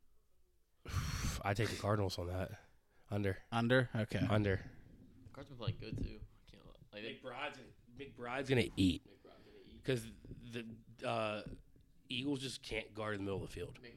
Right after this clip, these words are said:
Speaker 3: James Conner's
Speaker 1: Tight ends
Speaker 3: James
Speaker 1: eat against them.
Speaker 3: Conner's
Speaker 1: James
Speaker 3: gonna eat.
Speaker 1: Conner's gonna eat too. Um,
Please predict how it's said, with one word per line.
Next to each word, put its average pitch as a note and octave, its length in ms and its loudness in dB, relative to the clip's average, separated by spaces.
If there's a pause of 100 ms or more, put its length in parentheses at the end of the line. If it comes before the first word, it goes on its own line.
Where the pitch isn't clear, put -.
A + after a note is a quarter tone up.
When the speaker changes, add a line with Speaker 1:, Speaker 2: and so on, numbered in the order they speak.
(120)
Speaker 3:
James - 200 -16
Conner's - 180 -14
Speaker 1:
Tight C3 180 10
ends C3+ 200 8
Speaker 3:
James G#2+ 120 -2
Speaker 1:
eat - 40 0
against G2 180 -4
them. F2 120 -4
Speaker 3:
Conner's A2 160 -12
Speaker 1:
James B2+ 180 -2
Speaker 3:
gonna - 160 0
eat. D#3+ 60 8
Speaker 1:
Conner's E3+ 200 6
gonna A#2+ 140 -2
eat A2 160 -8
too. B2 140 -10 (1600)
Um, C#3 320 -6